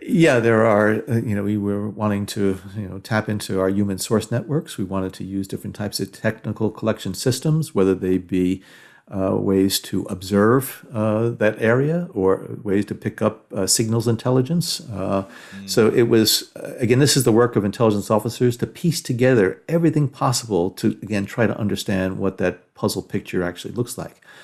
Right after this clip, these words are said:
Speaker 1: And so the, you know, options that were considered were to hit that compound with missiles. Uh, that was dismissed for a variety of reasons. One is that it would cause a lot of civilian casualties in the area.
Speaker 2: Mm-hmm. Mm-hmm.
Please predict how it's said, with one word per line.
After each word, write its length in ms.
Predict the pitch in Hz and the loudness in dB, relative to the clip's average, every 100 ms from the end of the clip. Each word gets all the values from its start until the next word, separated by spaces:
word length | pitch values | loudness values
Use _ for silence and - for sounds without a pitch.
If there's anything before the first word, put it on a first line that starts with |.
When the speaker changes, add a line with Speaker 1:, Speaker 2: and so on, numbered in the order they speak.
| - - - - _ - | -20 -20 -20 -20 _ -6
Speaker 1:
And 160 | 104 | -4
so 300 | - 123 117 | 2 6 6
the, 100 | 104 | 6
you 260 | 104 - 110 | 2 0 -2
know, 120 | 85 | -2
options 320 | - 110 - 104 | 0 0 0 0
that 80 | |
were 80 | - | 0
considered 560 | - - - 117 120 101 | -2 -4 0 2 2 2
were 120 | 92 | -2
to 180 | - 82 | -4 -4
hit 240 | - 127 | -2 0
that 180 | 113 110 | 0 0
compound 420 | 113 107 110 104 | -2 -2 -2 -2
with 160 | 90 - | -2 0
missiles. 540 | 120 - 139 127 - - _ _ _ _ - | 0 4 2 2 -4 -14 _ _ _ _ -14
Uh, 300 | 120 113 110 - | -8 -6 -6 -4
that 180 | 117 | -2
was 380 | 175 123 110 - | 4 4 4 0
dismissed 920 | - - - - 143 127 - - - | -4 -2 0 2 2 4 2 -2 -12
for 240 | - - 104 | -12 -2 2
a 40 | |
variety 240 | 101 117 98 | 4 4 2
of 80 | |
reasons. 400 | 90 87 107 107 - | 0 -4 -6 -8 -8
One 140 | 101 | -6
is 140 | 95 | -6
that 140 | 98 92 | -2 -2
it 80 | 95 | -2
would 180 | 95 | -6
cause 280 | - 107 98 | -6 -2 0
a 80 | 87 | -2
lot 300 | 90 95 98 | -4 0 2
of 80 | 98 | 0
civilian 400 | - 98 90 85 | -2 -4 -4 -6
casualties 600 | - 107 92 85 90 82 | -8 -6 -6 -6 -8 -8
in 60 | |
the 140 | 85 95 | -10 -6
area. 280 | 101 87 85 | -2 -2 -4
Speaker 2:
Mm-hmm. 100 | |
Mm-hmm. 40 | 101 | -10